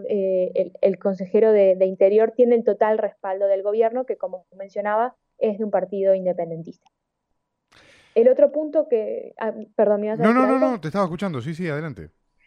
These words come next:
Speaker 1: Ah, no. Y, bueno, el otro punto que, que también quería mencionar acá, o, o que es la última pata que nos falta en, en esta unión de todo el tema de, de política,
Speaker 2: Sí.
Speaker 1: es la falta total de comunicación que hay <laughs> entre el gobierno catalán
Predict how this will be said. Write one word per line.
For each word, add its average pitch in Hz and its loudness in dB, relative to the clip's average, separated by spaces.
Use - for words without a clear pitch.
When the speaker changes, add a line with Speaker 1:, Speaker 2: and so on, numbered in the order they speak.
Speaker 1:
Ah, 240 -4
no. 240 -8
Y, 233 -12
bueno, 254 2
el 240 0
otro 302 2
punto 311 -8
que, 247 0
que 247 -6
también 240 -6
quería 285 -2
mencionar 247 -2
acá, 262 0
o, 220 2
o 214 2
que 240 2
es 254 -2
la 226 0
última 247 -2
pata 233 2
que 220 -4
nos 208 -12
falta 233 0
en, 190 -6
en 208 -6
esta 226 -4
unión 233 0
de 226 4
todo 233 4
el 233 0
tema 233 4
de, 208 2
de 208 2
política, 269 0
Speaker 2:
Sí. 269 -10
Speaker 1:
es 247 0
la 262 0
falta 311 2
total 254 2
de 254 4
comunicación 233 -2
que 240 2
hay 196 0
<laughs> - -12
entre 226 -2
el 202 -2
gobierno 233 2
catalán 226 -4